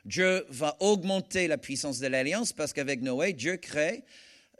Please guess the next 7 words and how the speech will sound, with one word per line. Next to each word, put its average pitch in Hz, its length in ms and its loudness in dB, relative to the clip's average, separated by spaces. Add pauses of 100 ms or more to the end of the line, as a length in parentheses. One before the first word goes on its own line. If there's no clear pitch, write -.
(140)
tous 202 140 0
les 185 140 2
paramètres 165 640 2
pour 202 580 -2
un 147 100 2
état 151 240 0
civil. 143 560 -4